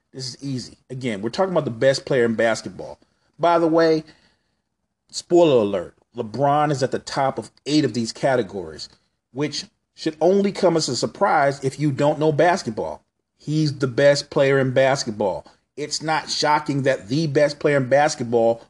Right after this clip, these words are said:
would be at the top of most of these lists.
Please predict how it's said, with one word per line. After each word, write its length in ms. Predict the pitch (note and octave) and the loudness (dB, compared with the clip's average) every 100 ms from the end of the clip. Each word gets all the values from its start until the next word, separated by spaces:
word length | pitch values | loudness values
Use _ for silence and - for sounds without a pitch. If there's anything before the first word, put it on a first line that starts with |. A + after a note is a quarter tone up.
| _ | _
would 220 | B2 A#2+ | -6 -4
be 140 | C3 C#3+ | 0 0
at 120 | C#3 | 0
the 80 | A#2+ | -4
top 520 | - D3+ D3 - _ _ - | -2 0 0 -4 _ _ -6
of 160 | C3 | -4
most 520 | A#2 C3 D#3 D#3 - - | -2 2 4 2 -2 -4
of 160 | B2+ | -4
these 320 | B2+ C3+ C3+ - _ | -2 -2 -4 -12 _
lists. 580 | A#2+ D#3+ - - - | -2 -2 -2 -6 -10